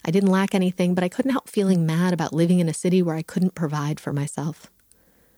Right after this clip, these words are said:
I decided in April that I would definitely move to the countryside at some point in my life where I could gain basic resilience.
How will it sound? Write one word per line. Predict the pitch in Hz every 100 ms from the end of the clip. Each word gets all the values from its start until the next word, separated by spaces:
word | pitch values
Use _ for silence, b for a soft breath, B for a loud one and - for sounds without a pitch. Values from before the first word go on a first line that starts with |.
| b b b
I | 170
decided | 170 196 190 180
in | 170
April | 175 190 180
that |
I | 156
would | 156 -
definitely | 190 - 180
move | 165 170 180
to | 190
the | 151
countryside | - 160 160 156 160 156 -
at | -
some | - 165
point | - 160 -
in |
my | 156
life | 147 147 160 - _ _ b b b -
where | 165
I |
could | 170 165
gain | 165 170 160 -
basic | 160 160 - - - _ _
resilience. | 156 143 139 139 131 - -